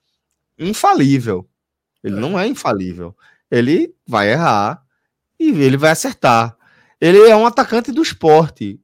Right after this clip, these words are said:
Speaker 1: deste Sport em dois mil e vinte e quatro. Ele não vai ser o melhor atacante da Série A, o, o, o, o, o atacante mais disputado ali da Série A, mas eu acho que ele é um atacante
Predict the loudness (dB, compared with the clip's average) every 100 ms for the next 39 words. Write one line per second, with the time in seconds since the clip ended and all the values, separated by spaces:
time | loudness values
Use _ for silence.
0 | _ -16 -2 2 2 0 -8 -6 -2 2
1 | 0 -2 -8 -4 -2 -2 -6 -10 -6 -2
2 | 0 -2 -10 -20 _ _ _ _ _ -4
3 | -4 -2 -4 -4 -6 -6 -6 -4 -6 -10
4 | _ _ -8 -2 2 2 2 0 -4 -6
5 | -4 -4 -6 -10 -10 -10 -16 _ _ _
6 | -2 0 0 -4 -4 -2 0 2 0 -2
7 | -6 _ _ -20 -20 -18 -14 -10 -8 -8
8 | -10 -12 -14 -14 -14 -14 -18 -12 -6 -6
9 | -6 -6 -6 -6 -6 -4 -2 -4 -8 -14
10 | -10 -4 -2 -2 -4 -6 -10 _ -6 -4
11 | -6 -8 -4 -4 -4 -4 -6 -8 -18 _
12 | _ _ _ _ -2 -2 -2 -4 -4 -6
13 | -8 -6 -8 -8